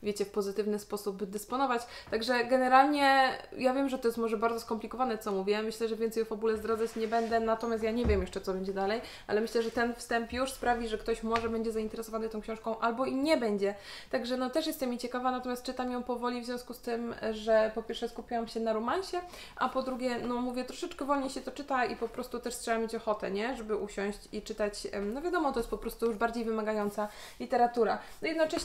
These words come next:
jeszcze czytam tam, e, dwa e-booki, z, jeden z dziećmi i jeden sama dla siebie, ale to też już o nich mówiłam w ostatnim vlogu, bo czytam nadal tego Emila,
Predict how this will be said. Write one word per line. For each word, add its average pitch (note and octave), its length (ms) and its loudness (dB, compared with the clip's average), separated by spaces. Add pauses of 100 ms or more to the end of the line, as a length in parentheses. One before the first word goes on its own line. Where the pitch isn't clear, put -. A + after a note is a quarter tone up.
jeszcze D#4 220 -2
czytam C#4 360 0
tam, B3 320 2
e, A3+ 380 4
dwa A#3 540 4
e-booki, B3+ 880 -2 (160)
z, G#3+ 300 -8
jeden A3+ 380 2
z A3 80 -8
dziećmi C4 640 -4
i A3+ 80 -6
jeden A3 400 0
sama G#3+ 260 0
dla G#3+ 120 0
siebie, C4 400 0
ale A#3 160 4
to A3+ 100 -10
też A3+ 160 -6
już G#3+ 140 -6
o - 20 -2
nich G#3 160 -4
mówiłam G#3 220 -2
w G3+ 40 -2
ostatnim G#3+ 320 -6
vlogu, B3 220 -4
bo A3+ 120 -6
czytam A#3 340 -2
nadal G#3+ 300 2
tego G3+ 300 -2
Emila, A3 540 2